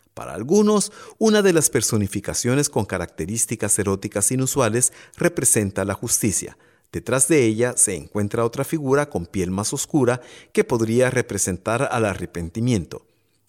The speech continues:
La figura que se encuentra de espaldas podría representar la castidad, aunque el fuste que normalmente la caracteriza no se encuentra en sus manos, sino que en las de un amorcillo que vuela sobre ella.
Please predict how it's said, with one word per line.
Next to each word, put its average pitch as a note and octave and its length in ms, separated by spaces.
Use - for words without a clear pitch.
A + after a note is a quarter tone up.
La G2 140
figura F3+ 440
que D3 160
se - 100
encuentra G2+ 500
de D#2+ 100
espaldas D3 600
podría F3+ 400
representar G#2 680
la G#2 140
castidad, B2+ 600
aunque B2+ 280
el G#2 120
fuste - 460
que G2 100
normalmente G#2+ 640
la G2 160
caracteriza B2+ 760
no D3+ 180
se D3 140
encuentra G#2 520
en F2+ 100
sus - 260
manos, D#3+ 400
sino D#3+ 400
que C#3 200
en G#2 80
las F#2+ 180
de G2 100
un A2 220
amorcillo D3 640
que G2+ 80
vuela F2+ 300
sobre A2+ 340
ella. E2+ 340